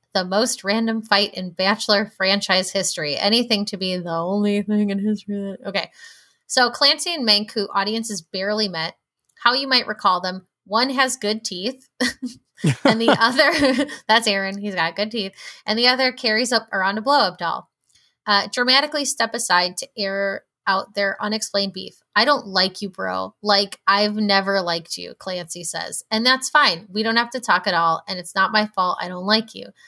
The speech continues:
Speaker 1: Mank looks vaguely <laughs> surprised. "Well, you don't like me, so that is your fault," he replies. It cuts to his conven-,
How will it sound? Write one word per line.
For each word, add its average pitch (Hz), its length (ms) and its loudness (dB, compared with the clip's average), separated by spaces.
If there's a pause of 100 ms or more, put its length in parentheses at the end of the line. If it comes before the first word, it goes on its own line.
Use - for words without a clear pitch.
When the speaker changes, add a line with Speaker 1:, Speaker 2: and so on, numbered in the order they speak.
(280)
Speaker 1:
Mank 233 260 0
looks 240 320 2
vaguely 196 340 2
<laughs> 247 100 4
surprised. 180 540 -2
"Well, 202 300 4 (120)
you 196 120 -6
don't 220 220 2
like 185 260 -2
me, 180 200 -8
so 180 200 -4
that 170 300 -2
is 185 160 -6
your 180 220 -8
fault," - 400 -4 (140)
he 214 140 -6
replies. - 640 -8 (320)
It 220 80 -6
cuts 269 220 2
to 302 80 2
his 294 140 -2
conven-, 240 440 0